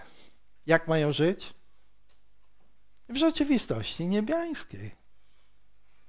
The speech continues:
Jeśli nie będziesz mieć specjalnego numeru, nie kupisz lekarstw, nie kupisz ubrań, nie kupisz żywności, no jak żyć?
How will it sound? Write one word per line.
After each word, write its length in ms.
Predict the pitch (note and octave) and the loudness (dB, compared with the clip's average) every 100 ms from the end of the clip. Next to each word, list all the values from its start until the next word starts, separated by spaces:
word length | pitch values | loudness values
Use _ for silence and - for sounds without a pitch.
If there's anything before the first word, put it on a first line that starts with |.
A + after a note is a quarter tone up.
| - - - - | -16 -14 0 10
Jeśli 300 | A3+ - B3+ | 12 12 12
nie 120 | C#4 | 12
będziesz 380 | F4+ E4+ E4 - | 12 12 10 10
mieć 200 | B3+ - | 8 10
specjalnego 640 | A#3 A3 A#3 A#3 B3 A3+ | 8 12 10 12 12 12
numeru, 440 | A3 G#3 F#3 D#3+ F#3 | 12 12 12 12 10
nie 160 | F3 | 6
kupisz 400 | - D3 D#3 D3 | 4 2 4 6
lekarstw, 640 | D#3 D#3+ D#3 D3+ D#3 - | 12 12 10 8 8 4
nie 120 | C#3+ C#3+ | 0 2
kupisz 440 | D3 C3+ D3 - - - - - | 2 4 2 2 -4 -10 -10 6
ubrań, 540 | G#3+ F#3+ F3+ E3+ E3+ | 8 10 12 12 10
nie 140 | E3 D3+ | 8 6
kupisz 500 | D3+ C#3 C3 C3 - | 6 4 4 4 4
żywności, 800 | D3+ D3 E3 G3+ G3 - - E3+ | 6 6 8 10 10 8 4 6
no 100 | G3 | 10
jak 300 | C4+ D#4 D4+ | 12 12 10
żyć? 640 | C4+ E4+ E3+ - - - | 8 10 8 4 -4 -6